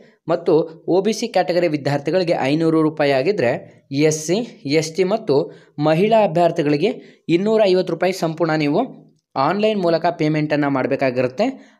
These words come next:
ಅದು ನೀವು ಕ್ರೆಡಿಟ್ ಕಾರ್ಡ್, ಡೆಬಿಟ್ ಕಾರ್ಡ್‌ನ ಮೂಲಕ ಪೇಮೆಂಟನ್ನು ಮಾಡಬೇಕಾಗಿರುತ್ತದೆ. ಸ್ನೇಹಿತರೆ, ನಿಮ್ಮ ಒಂದು ವಯೋಮಿತಿಯನ್ನು ನೋಡೋದಾದ್ರೆ ಹದಿನೆಂಟು ವರ್ಷದಿಂದ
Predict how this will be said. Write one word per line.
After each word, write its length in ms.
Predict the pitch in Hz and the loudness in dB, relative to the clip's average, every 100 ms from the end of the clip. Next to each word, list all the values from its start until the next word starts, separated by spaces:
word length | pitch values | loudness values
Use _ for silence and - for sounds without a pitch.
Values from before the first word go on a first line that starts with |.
| - | -2
ಅದು 260 | 143 196 | 0 2
ನೀವು 360 | 202 190 180 302 - - _ - | 0 0 0 -2 -4 -20 _ -2
ಕ್ರೆಡಿಟ್ 400 | 160 175 180 180 | 0 2 0 -2
ಕಾರ್ಡ್, 260 | 180 208 226 - _ - | 0 0 -4 -18 _ -6
ಡೆಬಿಟ್ 360 | 135 156 170 165 | 0 2 0 0
ಕಾರ್ಡ್‌ನ 300 | 165 160 156 | -2 0 0
ಮೂಲಕ 240 | 139 139 254 269 - _ - | 0 0 -2 -4 -12 _ -2
ಪೇಮೆಂಟನ್ನು 560 | 170 175 165 165 160 | 0 0 -2 -2 -2
ಮಾಡಬೇಕಾಗಿರುತ್ತದೆ. 1160 | 156 143 143 143 127 127 120 - 160 254 - - _ _ - | 0 0 -2 -2 -2 -4 -4 -4 -4 -4 -10 -20 _ _ -10
ಸ್ನೇಹಿತರೆ, 680 | 220 233 233 180 170 - - _ | -4 -2 0 0 0 -4 -20 _
ನಿಮ್ಮ 180 | 160 202 | -4 0
ಒಂದು 260 | 220 226 233 | 0 0 -2
ವಯೋಮಿತಿಯನ್ನು 720 | 147 156 202 220 220 202 196 | 0 2 2 -2 -2 -2 0
ನೋಡೋದಾದ್ರೆ 400 | 175 165 208 165 | 0 0 0 0
ಹದಿನೆಂಟು 680 | 131 147 175 220 220 226 196 | 0 -2 -2 -2 -2 -2 0
ವರ್ಷದಿಂದ 500 | 147 - 143 131 | -2 -2 -4 -4